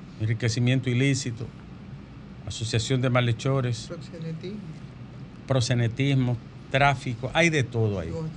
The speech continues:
Speaker 1: La señora Pilarte tendrá que tener muy buena defensa para tratar de salir ilesa de un fardo pesado de acusaciones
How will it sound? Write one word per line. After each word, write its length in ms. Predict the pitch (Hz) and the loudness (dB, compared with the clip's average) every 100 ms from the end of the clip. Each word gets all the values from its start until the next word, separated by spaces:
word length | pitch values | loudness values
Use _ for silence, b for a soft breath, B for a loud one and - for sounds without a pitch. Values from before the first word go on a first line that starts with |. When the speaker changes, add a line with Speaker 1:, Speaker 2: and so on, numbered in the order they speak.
| B B 147 | B B 4
Speaker 1:
La 120 | 160 | 4
señora 440 | 170 165 202 208 | 6 4 6 6
Pilarte 760 | 170 156 165 160 120 127 135 143 - - | 4 6 6 6 2 -2 -2 -4 -10 -2
tendrá 440 | 139 131 135 151 | 2 4 6 4
que 100 | 143 | 2
tener 640 | 143 139 123 135 139 127 117 117 - | -2 0 2 4 4 4 0 -6 -2
muy 480 | 113 117 131 151 147 | 4 4 4 4 2
buena 420 | 117 131 139 131 | 4 4 4 4
defensa 640 | 117 113 123 120 110 113 107 - - B B - | 2 0 2 2 2 -2 -6 -8 -14 B B 2
para 280 | 131 135 117 | 4 4 2
tratar 680 | 139 139 127 - 165 165 120 | 2 2 0 2 4 4 2
de 100 | 117 | 0
salir 360 | 120 117 135 131 | 2 2 4 2
ilesa 480 | 120 120 117 113 | 2 2 2 2
de 120 | 113 131 | 2 2
un 180 | 147 - - - | 0 -2 -10 4
fardo 520 | 151 175 165 156 151 - | 6 6 2 -2 -2 0
pesado 680 | 135 113 - 139 135 147 139 | 0 0 -2 -2 0 0 2
de 120 | 127 | 2
acusaciones 880 | 120 131 120 113 110 131 131 123 - | 0 0 -2 -2 0 2 4 2 -2